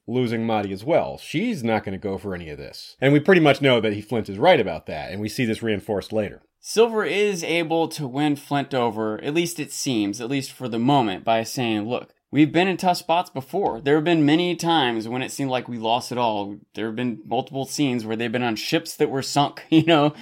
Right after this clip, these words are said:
Speaker 2: and here they are still fighting. You know, we've been in a tough spot before. We'll probably be in another one. I've followed you time and time again, whatever sacrifices it took, however much I had to blindly have faith in you. Now it's your turn. Look,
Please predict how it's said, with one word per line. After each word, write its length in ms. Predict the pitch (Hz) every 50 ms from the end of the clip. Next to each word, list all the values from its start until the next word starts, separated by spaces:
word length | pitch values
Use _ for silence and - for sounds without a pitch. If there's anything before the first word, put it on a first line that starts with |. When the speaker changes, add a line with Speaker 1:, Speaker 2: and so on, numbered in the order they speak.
| - - - -
Speaker 2:
and 120 | 143 143
here 200 | 151 185 196 208
they 120 | 208 208
are 200 | 202 180 151 156
still 280 | 156 156 - 156 160 156
fighting. 480 | 156 - 160 147 127 104 95 95 98 107
You 100 | 113 117
know, 140 | 117 113 110
we've 200 | 110 120 120 110
been 140 | 131 147 170
in 100 | 170 165
a 60 | 151
tough 220 | - 160 147 143
spot 260 | - - 139 143 123
before. 520 | - 135 - - 127 113 110 107 107 104 104 - _ _
We'll 140 | - 123 117
probably 380 | 120 127 127 135 143 147 143
be 100 | 151 160
in 60 | 156 156
another 280 | 156 160 160 139 123
one. 360 | 110 107 104 101 104 101 104 - _ _ _ _ _ _ _ - 95
I've 220 | 98 104 101 98
followed 560 | - - - - 127 127 151 165 165 160 147
you 140 | 156 160 156
time 280 | 156 165 165 151 151 151
and 80 | 147 139
time 260 | - 156 151 151 143
again, 560 | 123 123 143 143 135 123 117 117 117 110 107
whatever 320 | 110 113 120 131 131 139
sacrifices 760 | 131 - 147 139 139 - 135 131 - 139 135 135 135 - 131 131
it 140 | 120 -
took, 320 | - - 143 131 135 127 - -
however 440 | 127 120 123 123 123 120 127 127
much 260 | 127 127 127 127 - 135
I 80 | 127
had 140 | 127 131 127
to 60 | 120
blindly 420 | 107 117 120 127 135 135 131 127 131
have 220 | 135 131 131 131
faith 280 | - - 147 147 143 -
in 100 | 110 107
you. 240 | 104 101 101 98 101 - _ _ _
Now 220 | 110 120 139 147
it's 160 | 151 131 -
your 140 | 147 139 127
turn. 260 | 120 - - - - - -
Look, 240 | 117 117 95 -